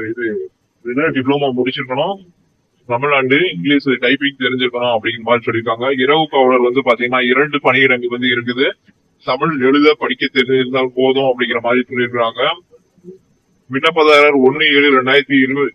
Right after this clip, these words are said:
ரெண்டாயிரத்தி இருபத்தி, இந்த இடத்துல மிஸ்டேக் இருக்காங்க அவங்க. ஒண்ணு ஏழு ரெண்டாயிரத்தி இருபத்தி மூணு அன்று பதினெட்டு வயது பூர்த்தி அடைந்தவராக, நாற்பத்தைந்து வயதுக்கு மேற்பட்டதாகவும் இருத்தல் வேண்டும்.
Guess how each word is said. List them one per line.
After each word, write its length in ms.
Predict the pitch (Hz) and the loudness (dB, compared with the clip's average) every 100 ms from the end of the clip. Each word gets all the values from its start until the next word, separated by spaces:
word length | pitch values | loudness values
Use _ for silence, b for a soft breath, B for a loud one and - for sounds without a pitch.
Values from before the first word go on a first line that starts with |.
| - | -4
ரெண்டாயிரத்தி 500 | 117 131 147 147 143 127 | -4 2 2 2 0 0
இருபத்தி, 400 | 139 147 - 131 117 _ _ _ _ _ _ _ _ - _ _ _ _ _ 359 359 _ _ _ _ _ _ _ _ _ | 0 -2 -2 -4 -4 _ _ _ _ _ _ _ _ -20 _ _ _ _ _ _ _ _ _ _ _ _ _ _ _ _
இந்த 160 | - 131 | -2 0
இடத்துல 260 | 139 143 | 2 0
மிஸ்டேக் 380 | 139 139 156 135 | 0 -2 -4 -4
இருக்காங்க 320 | 127 127 120 | -6 -6 -4
அவங்க. 200 | - - 127 | -6 -8 -10
ஒண்ணு 220 | 117 139 147 | -10 -4 2
ஏழு 200 | 139 143 | 4 2
ரெண்டாயிரத்தி 460 | 131 123 135 131 120 | 0 0 0 2 0
இருபத்தி 380 | 127 139 139 131 110 110 113 110 107 - | 2 0 0 -2 0 -2 -2 -4 -8 -10
மூணு 280 | 131 147 143 | -4 -2 0
அன்று 380 | 131 131 139 170 185 _ - _ _ _ _ _ _ - - _ - | -2 -2 -2 -2 -4 _ -20 _ _ _ _ _ _ -16 -16 _ -2
பதினெட்டு 340 | 131 156 170 | 0 2 6
வயது 280 | 143 147 135 | 6 6 2
பூர்த்தி 220 | 147 143 | 0 0
அடைந்தவராக, 480 | 135 135 135 127 143 | 0 0 0 0 0
நாற்பத்தைந்து 680 | 135 135 147 143 143 135 135 | -2 -2 -2 0 2 2 2
வயதுக்கு 300 | 135 139 131 | 4 2 0
மேற்பட்டதாகவும் 760 | 127 143 139 127 123 127 131 123 | 0 0 0 2 2 2 0 -2
இருத்தல் 260 | 131 143 | -2 0
வேண்டும். 360 | 127 123 123 | 2 2 -2